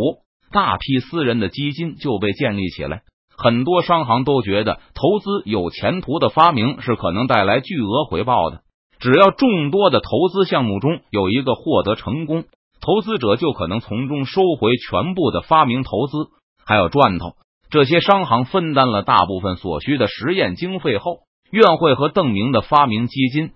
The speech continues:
就可以投到那些可能见效时间更长，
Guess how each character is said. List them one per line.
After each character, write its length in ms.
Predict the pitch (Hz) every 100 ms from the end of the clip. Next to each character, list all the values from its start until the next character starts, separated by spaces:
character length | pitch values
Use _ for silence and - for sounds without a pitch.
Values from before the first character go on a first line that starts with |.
| -
就 160 | 120
可 160 | 101 123
以 80 | 104
投 220 | - 113
到 120 | 127
那 140 | 110 85
些 300 | - 107 - _
可 120 | -
能 140 | 95 127
见 220 | 139 107
效 160 | 101 82
时 280 | - 131
间 260 | 143 147 143
更 200 | 127 82
长， 300 | - 71 -